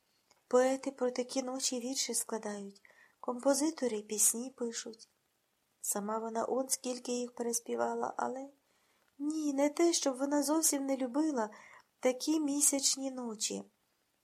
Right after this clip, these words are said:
Тільки тривожно їй якось такої пори. Сама не знає чого, але тривожно. Млість у грудях розливається.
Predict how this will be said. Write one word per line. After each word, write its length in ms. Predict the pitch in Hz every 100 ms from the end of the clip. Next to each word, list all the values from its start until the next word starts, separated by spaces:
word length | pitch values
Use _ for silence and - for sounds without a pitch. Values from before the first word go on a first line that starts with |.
| _ _
Тільки 340 | - 269 240 269
тривожно 520 | 277 269 320 320 269
їй 220 | 262 269
якось 340 | 254 262 262 -
такої 420 | 247 - 254 247
пори. 420 | 247 240 226 202 - _ _ _ _
Сама 360 | - 247 254 277
не 100 | 269
знає 340 | - 277 262
чого, 320 | 262 262 294
але 180 | - 269
тривожно. 760 | 277 269 262 285 294 - 196 196 _ _ _ _ _ _ -
Млість 480 | 226 254 262 -
у 40 | -
грудях 560 | 226 240 240 233 - -
розливається. 960 | 233 226 233 233 233 233 226 - 226